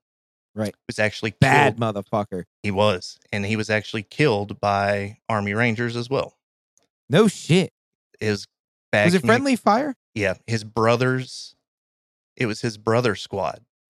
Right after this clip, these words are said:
Speaker 1: Oh,
Speaker 2: that
Speaker 1: no
Speaker 2: killed him.
Speaker 1: shit.
Speaker 2: So that, that, that's just icing on the fucking cake right there.
Speaker 1: Yeah.
Speaker 2: Um,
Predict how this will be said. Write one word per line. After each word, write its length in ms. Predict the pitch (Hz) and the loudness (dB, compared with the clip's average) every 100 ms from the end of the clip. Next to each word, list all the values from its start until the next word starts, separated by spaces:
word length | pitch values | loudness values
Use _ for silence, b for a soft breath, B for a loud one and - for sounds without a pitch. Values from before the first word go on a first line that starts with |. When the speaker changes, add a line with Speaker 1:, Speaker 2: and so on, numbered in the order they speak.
| _ _ _ _ _ _ | _ _ _ _ _ _
Speaker 1:
Oh, 80 | 101 | -4
Speaker 2:
that 140 | 104 92 | -4 0
Speaker 1:
no 60 | |
Speaker 2:
killed 180 | 117 104 | -2 -2
him. 80 | 95 | -6
Speaker 1:
shit. 280 | - 107 - _ _ _ _ | -4 -4 -6 _ _ _ _
Speaker 2:
So 240 | - 123 104 | -4 -2 2
that, 280 | 117 - | 2 2
that, 240 | 123 123 - _ _ | -2 -2 -4 _ _
that's 200 | 120 127 | -2 -2
just 340 | - 101 - - _ _ _ _ _ _ | -4 -8 -8 -18 _ _ _ _ _ _
icing 420 | 113 117 - 98 | 0 0 -4 -10
on 140 | 95 95 | -10 -10
the 80 | 95 | -2
fucking 320 | 107 98 98 | -2 -2 -8
cake 260 | - 98 - | -8 -10 -6
right 180 | 101 - | -8 -6
there. 280 | 110 98 92 _ _ _ _ | -6 -6 -10 _ _ _ _
Speaker 1:
Yeah. 340 | 117 113 107 98 | -4 0 0 0
Speaker 2:
Um, 200 | 95 | -6